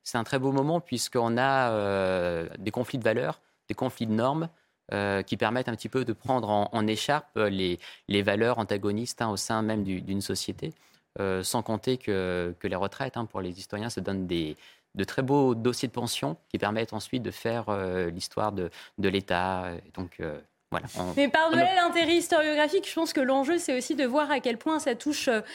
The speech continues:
Speaker 2: existentiellement et corporellement, euh, les, les travailleurs, en fait. Parce que ce qui se passe dans ces contestations, euh, c'est de dire... Vu les conditions de travail actuelles, on ne peut pas travailler deux ans de plus. Euh, et donc ça, je pense que l'histoire, euh, fait un travail intéressant, euh,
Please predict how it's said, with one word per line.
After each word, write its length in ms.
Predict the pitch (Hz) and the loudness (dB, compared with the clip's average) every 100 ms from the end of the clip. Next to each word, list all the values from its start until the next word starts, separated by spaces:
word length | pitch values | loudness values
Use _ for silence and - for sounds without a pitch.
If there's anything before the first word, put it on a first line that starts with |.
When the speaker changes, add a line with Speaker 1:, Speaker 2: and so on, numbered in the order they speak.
| - - | -16 -2
Speaker 2:
existentiellement 1000 | 285 254 269 330 - 302 - 302 294 339 | 2 2 2 0 0 0 2 4 4 4
et 240 | 330 240 226 | 4 2 0
corporellement, 880 | 285 262 - 277 269 277 294 330 302 | -2 -2 2 2 4 2 4 4 4
euh, 180 | 240 | 4
les, 200 | 226 226 | 2 0
les 120 | 220 220 | 0 0
travailleurs, 440 | - 226 359 320 | 2 2 4 2
en 80 | 233 | 0
fait. 200 | 220 - - 127 220 | -4 -6 -16 -8 -4
Parce 160 | 220 | 0
que 100 | 254 | 0
ce 100 | 240 | 0
qui 120 | - | -2
se 80 | 277 | 2
passe 160 | 302 302 | 2 4
dans 100 | 262 | 2
ces 140 | 254 | 0
contestations, 680 | 233 226 220 - 220 359 359 | -2 -2 -2 0 0 2 4
euh, 100 | 233 | 2
c'est 160 | 214 220 | 0 -2
de 120 | 220 | -2
dire... 220 | 208 339 349 - - - _ - | 2 0 0 -6 -14 -16 _ -2
Vu 240 | 220 359 | 2 4
les 120 | 359 | 4
conditions 420 | - 302 285 285 294 | 2 2 2 2 0
de 60 | |
travail 320 | - 269 262 | 2 4 4
actuelles, 400 | 233 - 330 381 - | 2 2 2 2 2
on 100 | 254 | 2
ne 140 | 254 254 | 4 2
peut 160 | 254 | 0
pas 160 | 247 403 - | 0 0 -4
travailler 460 | - 240 233 233 277 | -4 0 2 2 0
deux 180 | 240 233 | 0 0
ans 80 | 233 | -2
de 40 | |
plus. 300 | - 214 - - - - | -4 -6 -6 -10 -4 2
Euh, 140 | 214 - | 4 6
et 80 | 254 | 4
donc 160 | 269 | 4
ça, 140 | 311 359 | 4 4
je 80 | |
pense 180 | 339 339 | 4 4
que 80 | 330 269 - - | 2 0 -4 -2
l'histoire, 680 | 277 302 - 359 330 - - | 0 0 2 4 6 4 2
euh, 520 | 247 233 233 226 226 226 | 4 6 6 6 4 4
fait 120 | 285 | 4
un 120 | 277 | 4
travail 320 | 285 285 294 | 4 2 4
intéressant, 600 | 285 277 254 262 320 302 | 4 2 2 2 4 4
euh, 200 | 277 226 | 6 4